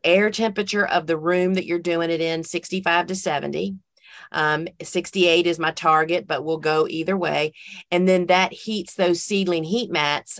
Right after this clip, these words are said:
up accordingly. And so their, w-, their soil is warm, but the air temperature is still cool. However, we find that it benefits also, um, to actually use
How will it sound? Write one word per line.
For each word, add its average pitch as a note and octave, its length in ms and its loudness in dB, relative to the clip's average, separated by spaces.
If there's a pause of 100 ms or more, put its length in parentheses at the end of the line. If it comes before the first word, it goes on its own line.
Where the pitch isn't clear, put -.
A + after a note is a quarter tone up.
up D3+ 360 2 (400)
accordingly. D#3+ 1000 0 (320)
And F3 220 2
so F3+ 320 4
their, D3+ 400 2 (240)
w-, E3 260 -2
their D#3 200 0
soil G3+ 480 4
is A#3+ 180 2
warm, D#3 720 -2
but D3 200 0
the - 240 -12
air F3+ 280 4
temperature E3+ 560 -2
is D#3 240 -2
still D3 300 -2
cool. E3 560 -2 (220)
However, F3+ 720 2 (400)
we A3+ 220 0
find E3 480 0
that D3+ 260 -2
it E3 320 -4
benefits G#3 720 0
also, D#3+ 720 0 (360)
um, D#3+ 260 0
to E3+ 180 -8
actually F#3+ 640 0
use E3+ 520 -2